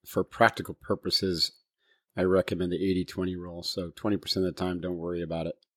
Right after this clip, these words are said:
That's when to have rice and grains, but, um,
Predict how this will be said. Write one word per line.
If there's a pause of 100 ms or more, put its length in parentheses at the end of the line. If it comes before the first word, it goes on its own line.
(120)
That's
when
to
have
rice
and (180)
grains,
but,
um,